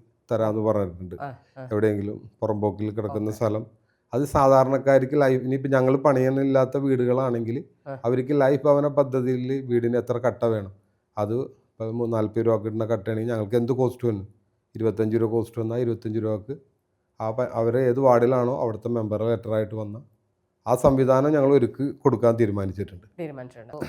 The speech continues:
Speaker 2: രാഷ്ട്രീയ ചർച്ചയിലേക്ക് ഒന്നുമല്ല.
Speaker 1: ആ, ആ.
Speaker 2: ഇപ്പൊ നമ്മള് റീസെന്റ് ആയിട്ട് വയനാട് പുനരധിവാസത്തിന്റെ, ഉം, വീടുകൾ കണ്ടു.
Speaker 1: ഉം.
Speaker 2: അന്ന്, ആ, കുറേ പ്രശ്നങ്ങൾ ചേട്ടൻ
Speaker 1: കണ്ടു,
Speaker 2: ശ്രദ്ധിച്ചോ
Speaker 1: കണ്ടു,
Speaker 2: എന്ന്
Speaker 1: കണ്ടു.
Speaker 2: Facebook-ൽ
Speaker 1: ആ,
Speaker 2: ശ്രദ്ധിച്ചോ എന്ന് എനിക്കറിയില്ല.
Speaker 1: ശ്രദ്ധിച്ചിരുന്നു, ശ്രദ്ധിച്ചിരുന്നു.
Speaker 2: അപ്പൊ അവര് പറയുന്നു, ഓ-, ഓരോരുത്തരും തറ കെട്ടിയത് ഇത്ര,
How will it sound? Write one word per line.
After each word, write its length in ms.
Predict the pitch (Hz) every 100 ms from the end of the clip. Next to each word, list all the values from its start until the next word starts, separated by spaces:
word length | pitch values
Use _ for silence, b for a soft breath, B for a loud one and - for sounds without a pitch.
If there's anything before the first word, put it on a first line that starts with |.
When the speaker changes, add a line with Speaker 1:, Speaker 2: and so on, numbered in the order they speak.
| -
Speaker 2:
രാഷ്ട്രീയ 400 | 139 135 - 156
ചർച്ചയിലേക്ക് 600 | 151 160 156 165 160 160
ഒന്നുമല്ല. 380 | 175 165 139 139
Speaker 1:
ആ, 220 | 139 123
ആ. 120 | 123 107
Speaker 2:
ഇപ്പൊ 220 | - 214
നമ്മള് 380 | 202 208 226 214
റീസെന്റ് 360 | 196 202 214
ആയിട്ട് 180 | 208 185
വയനാട് 440 | 185 170 170 180
പുനരധിവാസത്തിന്റെ, 1040 | 190 180 160 165 165 165 165 165 160 160 156 -
ഉം, 340 | 156 143 139 123
വീടുകൾ 400 | 180 180 175 160
കണ്ടു. 200 | 131 120
Speaker 1:
ഉം. 180 | - -
Speaker 2:
അന്ന്, 200 | 160 190
ആ, 480 | 208 - 165 160 165
കുറേ 360 | 165 190 196
പ്രശ്നങ്ങൾ 440 | 220 190 180 190 147
ചേട്ടൻ 180 | - 170
Speaker 1:
കണ്ടു, 160 | 117
Speaker 2:
ശ്രദ്ധിച്ചോ 380 | 147 143 135 131
Speaker 1:
കണ്ടു, 140 | 120
Speaker 2:
എന്ന് 80 | 113
Speaker 1:
കണ്ടു. 120 | 107
Speaker 2:
Facebook-ൽ 360 | 107 - - 285
Speaker 1:
ആ, 40 |
Speaker 2:
ശ്രദ്ധിച്ചോ 320 | 302 240 240 147
എന്ന് 100 | 127
എനിക്കറിയില്ല. 280 | 139 131
Speaker 1:
ശ്രദ്ധിച്ചിരുന്നു, 320 | 117 113 101 107
ശ്രദ്ധിച്ചിരുന്നു. 360 | 120 110 98
Speaker 2:
അപ്പൊ 120 | -
അവര് 280 | 349 302 311
പറയുന്നു, 380 | 294 269 262 262
ഓ-, 460 | 262 233 208 - 190 -
ഓരോരുത്തരും 520 | 226 247 254 262 254 -
തറ 160 | 208 220
കെട്ടിയത് 380 | 240 226 214 190
ഇത്ര, 380 | 185 170 160